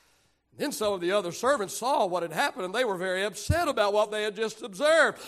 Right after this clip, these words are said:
And so they go to the king and they tell him everything that had happened.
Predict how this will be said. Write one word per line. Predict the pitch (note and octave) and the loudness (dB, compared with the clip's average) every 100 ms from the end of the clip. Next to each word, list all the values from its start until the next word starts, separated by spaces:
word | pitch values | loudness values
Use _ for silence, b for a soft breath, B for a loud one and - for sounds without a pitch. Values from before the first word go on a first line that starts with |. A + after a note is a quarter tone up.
| B | B
And | - | -6
so | - B3+ | 0 2
they | B3+ | 4
go | A#3+ D#4 | 6 6
to | E4 | 6
the | C#4+ | 0
king | C#4+ D4+ C4 | 0 0 2
and | A#3+ | 0
they | A#3 | 0
tell | A3+ D4+ | 2 4
him | C#4 | 4
everything | B3+ D#4+ E4 C#4+ A#3 A3 | 8 8 8 2 -2 -2
that | G#3 G#3 | -2 -2
had | |
happened. | G3 G#3 G3 D#3 B2 G#2 | -4 -6 -10 -16 -20 -20